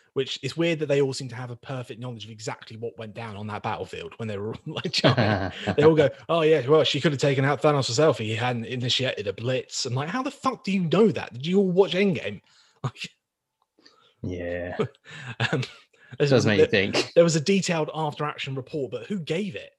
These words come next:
Speaker 1: Like, do you know what I mean? Who t-, who told you everything? Like,
Speaker 2: I was
Speaker 1: Cap-
Speaker 2: about to say Tony, but then
Speaker 1: Tony,
Speaker 2: Oh.
Speaker 1: yeah, Tony's dead. Uh, it would have been Cap or Sam would have been debriefed,
Speaker 2: Bruce.
Speaker 1: maybe. Bruce, it probably would have
Speaker 2: Bruce
Speaker 1: been
Speaker 2: would
Speaker 1: Bruce.
Speaker 2: have done it.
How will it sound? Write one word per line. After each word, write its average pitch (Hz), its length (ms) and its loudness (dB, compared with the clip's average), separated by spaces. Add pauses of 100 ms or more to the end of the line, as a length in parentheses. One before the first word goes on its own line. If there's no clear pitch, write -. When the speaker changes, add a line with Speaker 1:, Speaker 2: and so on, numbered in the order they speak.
(280)
Speaker 1:
Like, 143 120 -6
do 175 100 -4
you 151 40 -4
know 220 80 -2
what 202 60 0
I 175 40 -4
mean? 139 80 -6
Who 185 180 -6
t-, - 180 -10
who 190 140 -4
told 196 280 -4
you 120 100 -8
everything? 104 320 -18 (420)
Like, 127 340 -12 (240)
Speaker 2:
I - 80 0
was 113 80 6
Speaker 1:
Cap- 104 80 0
Speaker 2:
about 92 160 2
to - 60 -10
say 98 160 0
Tony, 92 520 -2
but - 120 -4
then 95 280 -6 (1400)
Speaker 1:
Tony, 127 320 4
Speaker 2:
Oh. 85 160 -8
Speaker 1:
yeah, 131 120 -6
Tony's 143 320 -4
dead. 131 360 -8
Uh, 131 340 0
it 131 280 -8
would 135 100 -2
have 131 60 -6
been 131 100 -10 (120)
Cap - 360 -2
or 127 80 -10
Sam 165 520 -2 (100)
would 139 180 -10
have 135 60 -8
been 147 140 -2
debriefed, 156 340 -2
Speaker 2:
Bruce. 190 320 2
Speaker 1:
maybe. 165 340 -6 (280)
Bruce, 117 340 -4
it - 60 -20
probably 160 180 -2
would 123 140 -8
have - 20 2
Speaker 2:
Bruce 127 180 6
Speaker 1:
been - 100 -6
Speaker 2:
would 98 40 0
Speaker 1:
Bruce. 92 80 0
Speaker 2:
have - 60 -8
done 90 160 -2
it. 90 140 -6